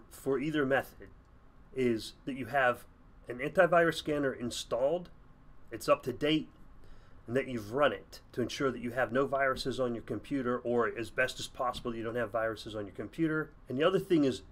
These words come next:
don't use public Wi-Fi. Public Wi-Fi is very vulnerable to attack. Ensure that you're on a private network and using wired internet if possible.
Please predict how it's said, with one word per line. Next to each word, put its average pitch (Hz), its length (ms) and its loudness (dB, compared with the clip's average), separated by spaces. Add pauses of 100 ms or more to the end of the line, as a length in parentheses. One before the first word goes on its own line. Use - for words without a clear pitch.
don't 170 240 4
use 175 140 -2
public 156 300 0
Wi-Fi. 117 560 -2 (480)
Public 233 300 4
Wi-Fi 139 720 2 (240)
is 127 140 -4
very 151 200 6
vulnerable 135 500 2
to 120 140 -6
attack. 101 460 -8 (640)
Ensure 226 380 2
that 202 120 -2
you're 180 340 2
on 160 220 4
a 127 140 2
private 170 500 0
network 113 540 -4 (360)
and 127 160 2
using 139 440 0
wired 143 440 4
internet 123 440 -2
if 123 180 -8
possible. 113 480 -4